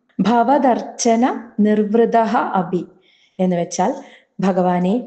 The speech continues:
നിന്തിരുവടിയുടെ ഭജന കൊണ്ട്, തപസ്സുകൊണ്ട് സംതൃപ്തി അടഞ്ഞവനാണെങ്കിലും, അതായത് കർദമ മഹർഷി ഭഗവാനെ തപസ് ചെയ്തപ്പോൾ അതിൽ നിന്നും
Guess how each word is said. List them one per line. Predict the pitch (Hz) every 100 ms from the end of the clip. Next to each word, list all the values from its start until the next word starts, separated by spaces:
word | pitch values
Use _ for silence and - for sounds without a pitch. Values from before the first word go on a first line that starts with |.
| - 208
നിന്തിരുവടിയുടെ | 214 214 302 247 - 190 185 180 202 175
ഭജന | 190 180 208 240 233
കൊണ്ട്, | 175 170 160 -
തപസ്സുകൊണ്ട് | 180 185 185 208 180 170 165 185 - - - - -
സംതൃപ്തി | 214 214 240 269 - 302 247
അടഞ്ഞവനാണെങ്കിലും, | 196 214 233 247 247 269 208 190 202 247 214 - 190 180 180 165 - _ _ _ -
അതായത് | 180 175 175 240 240
കർദമ | 185 185 185 190
മഹർഷി | 196 185 190 240 226
ഭഗവാനെ | 190 180 185 202 233 240
തപസ് | 214 185 185 262 254
ചെയ്തപ്പോൾ | 214 196 180 202 196 160 - - - -
അതിൽ | 180 214 240
നിന്നും | 220 214